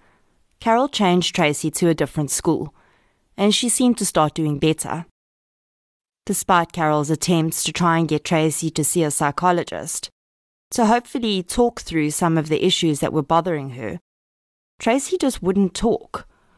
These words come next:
and seemed to want to try and figure out her own way through her troubles. It eventually emerged that Tracy was struggling to deal with the loss of seven friends in five car accidents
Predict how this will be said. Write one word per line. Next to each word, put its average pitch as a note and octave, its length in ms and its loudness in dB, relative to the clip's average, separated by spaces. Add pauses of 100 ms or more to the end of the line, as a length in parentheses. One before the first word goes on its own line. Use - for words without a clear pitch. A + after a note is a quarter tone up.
(520)
and G3 320 2
seemed C#4 300 2
to D#4 100 2
want F#3+ 240 2
to F#3+ 60 -8
try G3 300 2
and F#3 140 0
figure G3 240 -4
out F3 320 2
her F3+ 180 2
own G#3 280 2
way C#3 280 2
through E3 560 0
her D3+ 120 0
troubles. - 680 -6 (1120)
It A#3+ 140 2
eventually B3+ 500 2
emerged D#3+ 600 2
that F3+ 120 -2
Tracy A3 380 0
was C#4 160 0
struggling E3 600 0
to F3 160 -6
deal F3 260 4
with F#3+ 160 0
the A#3 100 0
loss D#3+ 540 0 (420)
of F#3+ 160 -2
seven A#3+ 480 2
friends G#2+ 840 -4
in G3 160 2
five G#3+ 440 2
car G3+ 220 2
accidents - 800 -8